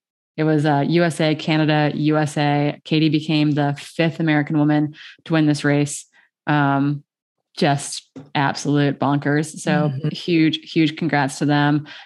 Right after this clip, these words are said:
Speaker 1: Gotta also say that, uh, Emily Hawgood had an amazing double. We'll just give her a double shout out.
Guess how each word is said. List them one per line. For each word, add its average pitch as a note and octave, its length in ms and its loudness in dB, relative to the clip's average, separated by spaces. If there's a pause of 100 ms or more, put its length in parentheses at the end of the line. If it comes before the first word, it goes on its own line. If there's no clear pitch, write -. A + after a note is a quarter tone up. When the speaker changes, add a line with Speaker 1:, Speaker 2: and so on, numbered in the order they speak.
(120)
Speaker 1:
Gotta D#3 220 2
also D3 320 0
say C#3+ 320 0
that, C#3 360 0
uh, B2 300 -2
Emily D3+ 260 2
Hawgood C#3+ 540 0 (500)
had D#3+ 220 0
an C#3+ 300 -2
amazing D3+ 340 2
double. C#3+ 260 2
We'll C#3 80 0
just C#3+ 120 -6
give C#3+ 100 0
her D3 80 2
a D3 40 2
double C#3+ 220 0
shout C#3 220 0
out. C#3+ 180 0